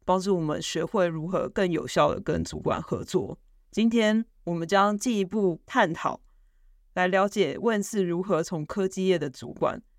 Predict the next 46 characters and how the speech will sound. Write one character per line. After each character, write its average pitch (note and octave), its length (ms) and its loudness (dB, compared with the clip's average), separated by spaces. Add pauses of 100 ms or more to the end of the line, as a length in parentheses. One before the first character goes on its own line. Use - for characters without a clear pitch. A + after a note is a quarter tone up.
转 F3+ 220 0
职 D#3+ 240 -8
成 D#3+ 320 -6 (140)
一 F3+ 80 -4
位 F3+ 260 2
全 E3 260 -4
职 D#3 160 -10
的 D#3 140 0
领 D3+ 160 -4
导 D#3+ 160 4
者 D3+ 160 -6
教 D#3 240 2
练 - 240 -4
的。 - 160 -6 (480)
如 F#3+ 100 -2
果 G3 120 2
你 F#3+ 180 0
已 F#3 60 -2
经 F#3+ 200 0
准 D#3+ 200 -2
备 G3+ 160 4
好 F#3+ 220 -2
了， - 180 -6 (260)
那 F#3+ 220 4
我 E3 120 -4
们 D#3+ 120 -2
就 G3 120 2
开 G#3 280 -2
始 - 200 -8
今 F3+ 200 -2
天 F#3+ 120 0
的 E3 120 -2
节 D#3 200 -4
目 F#3+ 160 -2
吧。 E3 360 0 (220)
所 D#4+ 220 4
以 C#4 220 0
就 C#4 160 -2
是 D4 220 -4
听 D4 200 -4
起 - 120 -2
来 F3 120 4
就 A3+ 60 0
是 C4 80 -4
你 E3 480 -6
在 G#3+ 540 2